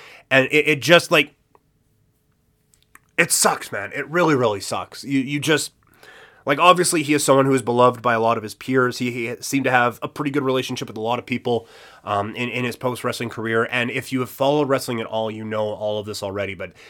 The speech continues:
Scott Hall is someone who the W W E would say battled a lot of demons in his life. He, he had some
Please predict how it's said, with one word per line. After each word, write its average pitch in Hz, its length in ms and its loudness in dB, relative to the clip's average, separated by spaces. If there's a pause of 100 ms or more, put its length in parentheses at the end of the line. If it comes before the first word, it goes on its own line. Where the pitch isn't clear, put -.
(140)
Scott 160 360 2
Hall 147 220 6
is 127 80 -2
someone 117 360 0
who 104 560 -2 (680)
the 139 200 -2
W 139 220 4
W 131 180 4
E 131 60 4
would 123 140 0
say 117 220 2
battled 160 440 4
a 127 40 4
lot 123 240 4
of 95 200 -4
demons 95 600 -4 (260)
in 123 160 2
his 107 220 -2
life. 95 400 -2
He, 139 640 -2 (360)
he 180 180 -6
had 160 200 0
some 117 320 -2